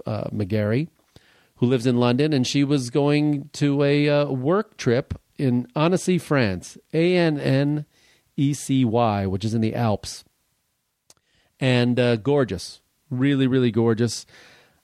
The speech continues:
Um, just picturesque town with a river going through it. It's kind of Venice-like. But, uh,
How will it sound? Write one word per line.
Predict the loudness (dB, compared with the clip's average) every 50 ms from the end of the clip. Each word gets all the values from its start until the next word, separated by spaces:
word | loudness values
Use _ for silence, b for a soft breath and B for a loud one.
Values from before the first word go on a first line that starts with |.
| b _ -4
Um, | -2 0 0 0 0 -2 -2
just | -4 -6 -8 -4 0
picturesque | 0 0 2 2 4 4 4 4 2 -2 -4
town | -2 -2 0 0 2 0 0 0
with | 0 -2
a | -2 -2
river | -2 -2 -2 -2 0 0 0 0
going | 2 2 2 0 0
through | 0 0 0 2 2 2
it. | 0
It's | -2 -2
kind | -2 -2 0 0
of | 0 0
Venice-like. | 0 0 0 2 0 0 -2 -2 -2 0 0 0 -2 -4 -8 -20 b b b b b b b b b b b
But, | -8 -2 0 0 0 0 0 -2 0
uh, | 2 2 2 2 2 2 0 -2